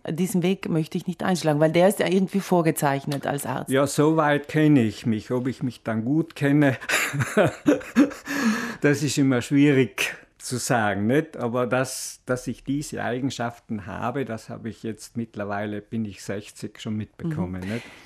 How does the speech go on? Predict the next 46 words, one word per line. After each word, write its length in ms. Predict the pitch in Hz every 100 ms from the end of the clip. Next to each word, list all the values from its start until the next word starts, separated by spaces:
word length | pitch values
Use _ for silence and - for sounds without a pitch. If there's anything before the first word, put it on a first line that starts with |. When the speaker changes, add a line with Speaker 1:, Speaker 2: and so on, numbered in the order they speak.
| - -
Speaker 1:
Sie 120 | 190
haben 120 | 202
ja 140 | 190
auch 180 | 170 190
Speaker 2:
Mhm. 80 | 120
Speaker 1:
Ihre 180 | 185 165
Frau, 280 | - - 180
mit 160 | 202
der 100 | 190
Sie 140 | 180 175
viele 260 | 190 190
Jahrzehnte 520 | 170 147 - 196 214
jetzt 200 | 190 -
wahrscheinlich 380 | 160 160 165 180
zusammen 460 | - 170 165 175 196
sind. 420 | - 190 220 - - - - -
Äh, 160 | 180 170
wie, 160 | 180 -
was 280 | 175 180 -
würde 220 | 214 202
die 160 | 196 208
jetzt 260 | 196 -
dazu 260 | 185 - 196
sagen, 520 | - 165 175 208 190
was 180 | - 175
Sie 120 | 180
ja 140 | 170 175
da 120 | 175
gesagt 340 | 180 180 175
haben? 160 | 190 170
Würde 160 | 196 190
sie 140 | 180
das 160 | 175 -
bestätigen? 600 | 170 - 190 175 180 - _ - - _ _ _ _ _ -
Speaker 2:
Ja, 280 | 120 139
die 120 | 135 127
Frau, 340 | 104 113 131
denke 340 | 123 131 127
ich, 160 | 123 -
würde 320 | 123 120 113
das 480 | 110 113 - - 120 117 -
zu 160 | -
hundert 300 | 113 117 104
Prozent 500 | - 104 113 107 110
unterschreiben. 720 | 101 98 101 - 95 90 90 78 _ -
Speaker 1:
Mhm. 280 | 170 165